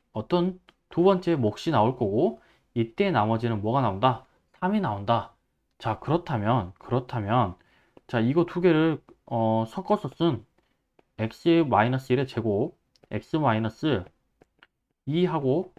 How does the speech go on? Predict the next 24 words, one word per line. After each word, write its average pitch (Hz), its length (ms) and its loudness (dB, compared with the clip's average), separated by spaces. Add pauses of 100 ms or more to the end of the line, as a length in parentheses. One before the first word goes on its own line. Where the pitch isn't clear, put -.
(140)
큐 202 220 -4
쓰리 202 320 -2
엑스의 120 600 0 (400)
나머지는 170 800 2
뭐가 120 280 2
되냐라는 120 640 0
거야. 101 140 -4
이 135 140 -4
나머지는 143 520 -2
뭐가 127 200 -2
되냐? 110 340 -2 (380)
자, 101 280 2
얘들아 131 260 -2
잘 113 200 -2
봐. 120 300 4 (280)
지금 160 260 -2
보니까 110 720 -2
얘는 123 320 0
이 151 180 -6
차에서 170 680 2 (420)
나머지가 117 460 2
일 170 280 0
차로 202 220 -2
나왔지. 104 380 -4